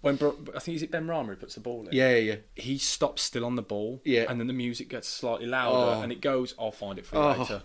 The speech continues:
Speaker 1: It's, it's amazing.
Speaker 2: It's just, it was a perfect goal, perfect touch, slots it bottom corner in front of that massive away end at Brighton.
Speaker 1: And the
Speaker 2: Limbs.
Speaker 1: limbs.
Speaker 2: Oh, my God. <laughs>
Speaker 1: Those limbs are insane. Like, th-, it's just amazing,
Speaker 2: It's
Speaker 1: isn't
Speaker 2: the
Speaker 1: it?
Speaker 2: best away end in the country for limbs. That and the Emirates, I think.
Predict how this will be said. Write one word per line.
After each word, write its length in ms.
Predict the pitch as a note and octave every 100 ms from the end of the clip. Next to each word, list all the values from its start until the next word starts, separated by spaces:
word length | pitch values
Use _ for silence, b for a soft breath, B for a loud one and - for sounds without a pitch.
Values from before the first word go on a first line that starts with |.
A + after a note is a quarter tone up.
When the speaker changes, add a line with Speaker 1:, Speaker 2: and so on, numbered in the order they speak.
| -
Speaker 1:
It's, 160 | B2+ A#2 -
it's 120 | -
amazing. 420 | G#2+ F#2 F#2 F#2+
Speaker 2:
It's 120 | G3 F#3+
just, 220 | B3 -
it 40 |
was 80 | G#3
a 60 | A3+
perfect 440 | - A3+ G#3+ -
goal, 120 | F3+ E3+
perfect 580 | G#3 A3 G#3+ A#3+ A#3
touch, 500 | - B2 - - - - -
slots 520 | - - A3+ G3 F#3+
it 100 | G#3+
bottom 240 | D#3+ F#3+ F#3+
corner 360 | - D3 A#2+ A2+
in 120 | C3+
front 240 | - E3
of 60 | D#3+
that 140 | D#3
massive 460 | D#3 E3+ E3 - F3
away 320 | D#3+ C#3+ A#2+
end 120 | A2+
at 100 | A#2
Brighton. 580 | B2+ A2+ A2 - A2+ A2
Speaker 1:
And 140 | G2+ G2+
the 60 |
Speaker 2:
Limbs. 280 | G#2 A2 D3+
Speaker 1:
limbs. 640 | D#3 D3 C#3 C3 - - - b b b -
Speaker 2:
Oh, 140 | D#3+
my 180 | C#3 B2+
God. 360 | B2 A#2+ B2+ -
<laughs> 80 | -
Speaker 1:
Those 320 | - C3 C3+
limbs 320 | C3+ C3+ A2 G2+
are 180 | G2 G#2
insane. 500 | G2+ - F#2 F#2+ G2+
Like, 260 | G#2 - -
th-, 140 | - - - C3+ - -
it's 140 | -
just 220 | - B2 -
amazing, 420 | A#2 A2 G#2 G2+ A2+
Speaker 2:
It's 100 | -
Speaker 1:
isn't 80 |
Speaker 2:
the 20 | A#2
Speaker 1:
it? 100 | B2+
Speaker 2:
best 120 | -
away 140 | D3
end 80 | D3
in 40 | C3+
the 60 |
country 260 | C3+ A#2 C3+
for 120 | -
limbs. 140 | A#2 B2
That 120 | D#3+
and 80 | C#3
the 60 |
Emirates, 320 | B2+ C3 C3+ C3+
I 80 |
think. 240 | A2+ A#2